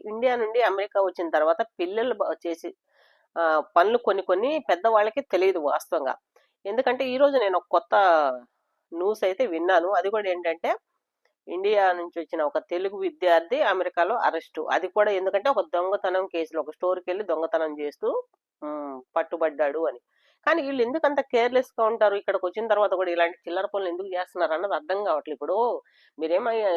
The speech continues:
ఇండియా నుండి అమెరికా రావడానికి మీరేం ఊరికి వెళ్ళటప్పగా ఏం రాలేదు కదా. ఒక్కొక్కళ్ళు పాతిక లక్షలు, ఇరవై లక్షలు ఖర్చు పెట్టుకొని వచ్చారు. పాతిక, ఇరవై లక్షలు ఖర్చు పెట్టుకొని వచ్చిన వాళ్ళు ఇలాంటి చిల్లర పనులు ఎందుకు? మీరు ఐదు వందలకి, పది వందలకి కక్కుర్తిపడి ఇలా స్టోర్‌కి వెళ్ళటాలు, ఇలాంటి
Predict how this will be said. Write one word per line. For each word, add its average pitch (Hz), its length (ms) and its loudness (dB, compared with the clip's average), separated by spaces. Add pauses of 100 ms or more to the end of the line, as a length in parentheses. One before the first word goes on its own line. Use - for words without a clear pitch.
(540)
ఇండియా 180 220 -2
నుండి 202 180 -2
అమెరికా 185 320 -2
రావడానికి 170 520 0
మీరేం 170 280 -2
ఊరికి 170 220 -8
వెళ్ళటప్పగా 202 520 0
ఏం 202 160 -2
రాలేదు 202 280 2
కదా. 175 180 0
ఒక్కొక్కళ్ళు 220 440 0
పాతిక 180 280 2
లక్షలు, 185 360 0 (100)
ఇరవై 185 260 -2
లక్షలు 185 260 -4
ఖర్చు 196 260 0
పెట్టుకొని 220 380 -2
వచ్చారు. 175 300 -2
పాతిక, 180 320 4
ఇరవై 175 200 0
లక్షలు 165 280 -2
ఖర్చు 240 260 0
పెట్టుకొని 214 360 -4
వచ్చిన 190 220 -4
వాళ్ళు 185 260 2 (560)
ఇలాంటి 294 320 2
చిల్లర 269 360 0
పనులు 311 260 4
ఎందుకు? 254 360 2
మీరు 254 260 0
ఐదు 208 200 2
వందలకి, 233 340 -6
పది 190 200 -4
వందలకి 220 360 -4
కక్కుర్తిపడి 202 680 -4 (400)
ఇలా 226 160 4
స్టోర్‌కి 226 400 0
వెళ్ళటాలు, 208 380 2
ఇలాంటి 190 380 0